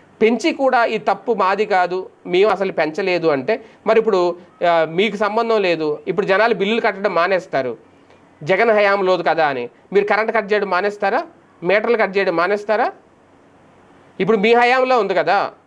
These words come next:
టీడీపీ ప్ర-, ప్రభుత్వ హయాం నడుస్తోంది ఇప్పుడు. ఇప్పుడు పెరిగిన బిల్లులు ఎవరు కట్టరు, వదిలేస్తారు.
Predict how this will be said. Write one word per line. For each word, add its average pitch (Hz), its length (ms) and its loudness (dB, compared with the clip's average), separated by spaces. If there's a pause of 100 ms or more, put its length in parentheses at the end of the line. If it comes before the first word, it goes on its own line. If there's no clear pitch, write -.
(260)
టీడీపీ 247 360 0
ప్ర-, 214 140 0
ప్రభుత్వ 220 380 -2
హయాం 214 240 0
నడుస్తోంది 185 480 -2
ఇప్పుడు. 120 240 -8 (420)
ఇప్పుడు 208 260 2
పెరిగిన 226 360 2
బిల్లులు 226 260 0
ఎవరు 220 180 2
కట్టరు, 190 320 -4
వదిలేస్తారు. 160 640 0